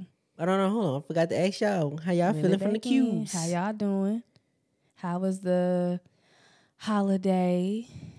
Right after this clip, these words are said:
Speaker 1: I was seeing family.
Speaker 2: How was seeing family? Or if you, if you chose not to be with family,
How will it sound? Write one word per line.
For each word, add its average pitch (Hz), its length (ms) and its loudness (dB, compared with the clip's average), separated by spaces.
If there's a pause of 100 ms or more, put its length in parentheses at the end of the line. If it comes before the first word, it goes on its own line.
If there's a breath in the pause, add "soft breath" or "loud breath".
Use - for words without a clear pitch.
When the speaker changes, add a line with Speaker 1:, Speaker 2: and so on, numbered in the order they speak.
(100)
Speaker 1:
I 98 60 -12
was 113 120 -12
seeing 113 260 -8
family. 110 540 -4
Speaker 2:
How 175 180 -6
was 180 120 -4
seeing 185 260 -4
family? 180 580 -2
Or 170 200 -2
if 202 200 -6
you, 190 200 -6
if - 180 -8
you 214 80 -6
chose 214 400 -4
not 202 240 -8
to 185 100 -8
be 185 160 -4
with 190 200 -4
family, 64 540 -12